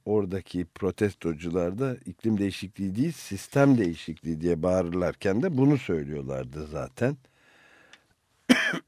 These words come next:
O soğuk sokaklarda sıcak konferans salonlarını basarken, basmaya çalışırken de söyledikleri buydu. Yani bu, e, piyasa köktenciliğinin muhakkak bir sonu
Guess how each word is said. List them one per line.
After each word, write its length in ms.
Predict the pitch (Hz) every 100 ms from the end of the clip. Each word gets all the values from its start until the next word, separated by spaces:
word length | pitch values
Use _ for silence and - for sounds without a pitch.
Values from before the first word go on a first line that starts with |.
| - 240 -
O 80 | 151
soğuk 360 | - 104 110 -
sokaklarda 840 | 98 - 95 - 95 90 87 95 - _ _ _ _ _ _ _ _ _ -
sıcak 400 | - 85 92 -
konferans 520 | 87 82 85 85 82
salonlarını 720 | - 82 82 82 80 76 73
basarken, 680 | 85 90 - 82 67 95 107
basmaya 380 | 85 80 - 71
çalışırken 760 | - 110 92 82 71 73 76 113
de 120 | 143 _ - - - _
söyledikleri 880 | - 104 98 85 80 92 113 127 104
buydu. 440 | 113 101 73 131 - - - - - - _
Yani 360 | 110 110 98 95
bu, 200 | 107 - -
e, 80 | 90 85 64
piyasa 520 | - 104 123 - 78 - -
köktenciliğinin 1120 | 98 90 - 95 98 101 90 87 98 139 170 - _ _ _ _ _ _ _ _ _ -
muhakkak 600 | 76 98 98 - 113 - 110
bir 100 | 131
sonu 440 | - 107 120 113